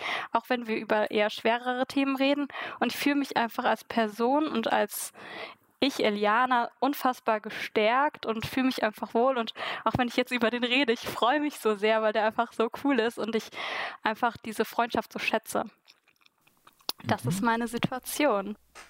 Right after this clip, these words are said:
Speaker 2: Okay, ja, äh, danke für die Situation. Jetzt versuche ich mich schon, äh, ein bisschen in die Methode reinzuholen. Also gucken wir uns als erstes auf das What an. Also das heißt, ich werde jetzt vielleicht ein bisschen,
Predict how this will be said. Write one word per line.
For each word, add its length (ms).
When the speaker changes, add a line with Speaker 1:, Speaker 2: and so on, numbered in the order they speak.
Speaker 2:
Okay, 320
ja, 500
äh, 300
danke 260
für 120
die 100
Situation. 580
Jetzt 320
versuche 300
ich 80
mich 260
schon, 320
äh, 60
ein 380
bisschen 240
in 60
die 80
Methode 460
reinzuholen. 600
Also 220
gucken 320
wir 40
uns 100
als 80
erstes 260
auf 80
das 260
What 520
an. 240
Also 160
das 80
heißt, 200
ich 200
werde 180
jetzt 80
vielleicht 300
ein 60
bisschen, 360